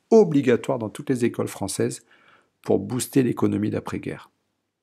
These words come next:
Nous sommes la seule espèce animale vivant sur la planète qui continue à consommer du lait après son sevrage,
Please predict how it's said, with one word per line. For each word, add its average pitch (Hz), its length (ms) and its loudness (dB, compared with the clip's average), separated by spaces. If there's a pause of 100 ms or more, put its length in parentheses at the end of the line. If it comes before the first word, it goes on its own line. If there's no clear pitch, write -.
(880)
Nous 135 180 8
sommes 170 320 8
la 131 140 6
seule 156 320 8
espèce 123 400 4
animale 117 420 0
vivant 113 280 0
sur - 180 -6
la 98 60 -8
planète 123 320 -4
qui 156 120 -2
continue 123 360 -2
à 123 80 2
consommer 107 380 -4
du 107 120 -4
lait 139 80 2
après 131 240 0
son 117 140 -6
sevrage, - 600 -2